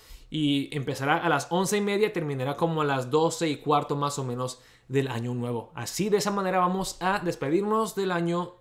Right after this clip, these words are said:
viejo y recibir el año nuevo. Así como les dije, el día jueves voy a pasar a dejarles sus regalos de sus hijos, el pan y el vino, em, las velas y las tarjetitas. Para aquellos que no tienen hijos,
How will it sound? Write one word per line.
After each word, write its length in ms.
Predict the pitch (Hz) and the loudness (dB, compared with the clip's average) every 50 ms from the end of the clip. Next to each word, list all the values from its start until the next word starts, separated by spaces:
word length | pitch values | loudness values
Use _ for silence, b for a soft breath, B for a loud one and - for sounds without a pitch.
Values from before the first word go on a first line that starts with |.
| - | -8
viejo 380 | 139 131 123 120 - 180 185 185 | -6 -6 -6 -4 -2 -4 -4 -4
y 160 | 175 180 180 170 | -4 -6 -4 -4
recibir 640 | 170 185 180 - 190 180 151 131 131 127 127 - b b b b b b | -4 -4 -4 -4 -4 -4 -4 -4 -4 -6 -8 -12 b b b b b b
el 140 | - 135 120 | -4 -2 -2
año 240 | 110 110 113 113 113 | -2 -4 -6 -8 -6
nuevo. 460 | 117 120 123 131 131 113 - - - b b b b b b b b b | -4 -2 0 0 0 -2 -4 -8 -18 b b b b b b b b b
Así 200 | 127 120 147 143 | -6 -4 -2 2
como 180 | 170 170 165 | 2 4 4
les 120 | 156 143 147 | 2 2 0
dije, 380 | 185 175 - 208 208 - 170 | -2 -2 0 0 0 2 2
el 120 | 160 143 139 | 0 2 2
día 240 | 175 180 185 190 | 4 4 4 4
jueves 500 | 185 - - 196 226 226 214 180 151 131 | 4 4 6 6 6 6 6 4 2 2
voy 140 | 139 160 180 | 2 2 2
a 100 | 196 202 | 4 4
pasar 400 | - 208 180 - - 165 160 165 | 4 2 2 4 4 6 6 6
a 80 | 175 175 | 6 4
dejarles 720 | 170 156 139 - - 160 156 151 165 170 170 165 - b b b b b b b | 2 0 -2 -2 0 0 0 2 2 2 2 0 -4 b b b b b b b
sus 160 | b - 165 | b -4 0
regalos 360 | 139 143 139 139 160 180 190 196 | 2 2 4 4 6 6 6 6
de 80 | 220 | 6
sus 200 | 156 196 208 - | 4 2 -2 -2
hijos, 500 | 202 185 - - 143 208 - - - b b b b b b b b _ _ _ - | -4 -2 0 0 0 0 0 -4 -10 b b b b b b b b _ _ _ -6
el 180 | 139 135 120 - | -4 -4 0 4
pan 220 | 175 175 202 220 | 4 4 4 6
y 100 | 226 226 | 6 6
el 140 | 226 220 208 | 8 8 6
vino, 500 | 226 208 175 147 147 160 190 208 202 - _ b b b b b b | 4 2 2 2 0 0 -2 -2 -6 -12 _ b b b b b b
em, 400 | - 131 127 127 127 127 123 117 - | -8 -6 -4 -2 -2 -4 -6 -6 -6
las 240 | 143 139 131 120 120 | -4 -2 -2 0 0
velas 460 | 180 208 208 208 214 208 202 - - | 2 4 4 6 4 4 2 -2 -2
y 140 | 165 170 180 | 0 2 2
las 160 | 175 175 175 | 2 2 0
tarjetitas. 800 | - 139 135 - - 123 - - 147 143 - - - - - - _ _ b b b b b b b b b | -2 -4 -4 -4 -6 -6 -2 -2 -2 -2 -4 -6 -14 -16 -16 -20 _ _ b b b b b b b b b
Para 140 | - 156 147 | 2 2 2
aquellos 280 | - - 175 220 233 226 | 4 8 8 8 8 8
que 140 | 190 175 160 | 6 2 4
no 180 | 165 196 196 | 4 2 2
tienen 260 | 202 220 226 226 226 | 2 4 4 4 4
hijos, 640 | 240 247 - - - 190 214 247 - - - - | 2 2 0 2 2 2 2 2 0 -4 -10 -14